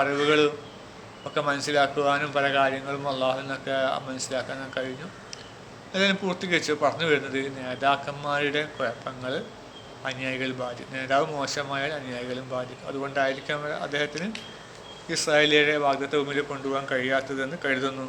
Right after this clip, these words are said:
അല്ലാഹു അലം. അള്ളാഹുവിൻ്റെ യഥാർത്ഥ മുത്തക്കിങ്ങൾ ഉൾപ്പെടുത്തുന്ന തമ്പുരാനെ, നിൻ്റെ ഗ്രന്ഥം യഥാവിധി ജനങ്ങൾക്ക് പഠിപ്പിച്ചു കൊടുക്കാൻ വേണ്ട അറിവ് നൽകണം തമ്പുരാനെ.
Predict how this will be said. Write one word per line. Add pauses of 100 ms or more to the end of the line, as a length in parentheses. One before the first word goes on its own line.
അല്ലാഹു (120)
അലം. (1500)
അള്ളാഹുവിൻ്റെ
യഥാർത്ഥ
മുത്തക്കിങ്ങൾ
ഉൾപ്പെടുത്തുന്ന
തമ്പുരാനെ, (840)
നിൻ്റെ
ഗ്രന്ഥം (120)
യഥാവിധി
ജനങ്ങൾക്ക്
പഠിപ്പിച്ചു
കൊടുക്കാൻ
വേണ്ട
അറിവ്
നൽകണം
തമ്പുരാനെ.